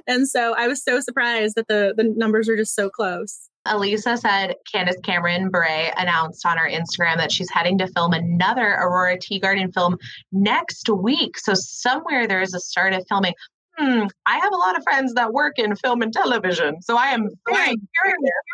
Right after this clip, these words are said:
Speaker 2: how they are doing that and where they're doing that.
Speaker 1: I know they filmed the last one in Canada. I know that.
Speaker 2: Yeah, I know that it's,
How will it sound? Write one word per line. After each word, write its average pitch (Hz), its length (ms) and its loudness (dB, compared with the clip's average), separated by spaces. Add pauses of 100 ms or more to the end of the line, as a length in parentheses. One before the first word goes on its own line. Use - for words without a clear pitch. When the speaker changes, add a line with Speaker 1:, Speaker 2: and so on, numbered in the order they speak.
(840)
Speaker 2:
how 311 320 0
they 214 160 0
are 180 100 0
doing 156 260 -2
that 143 240 2
and 175 140 -2 (120)
where 202 300 0
they're 151 220 0
doing 139 300 -2
that. 104 260 0 (360)
Speaker 1:
I 294 60 0
know 359 120 0 (120)
they 466 100 0
filmed 311 200 -2
the 254 40 -2
last 254 300 -2
one 254 80 -2
in 202 80 -4
Canada. 226 540 -4 (800)
I 254 40 -2
know 294 140 0
that. 226 140 -2
Speaker 2:
Yeah, 320 60 0 (580)
I 277 40 2
know 302 160 0
that 370 140 2
it's, 320 180 -2